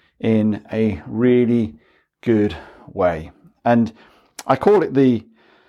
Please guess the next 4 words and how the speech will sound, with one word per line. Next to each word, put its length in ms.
the 80
three 260
R's: 540
reflect, 720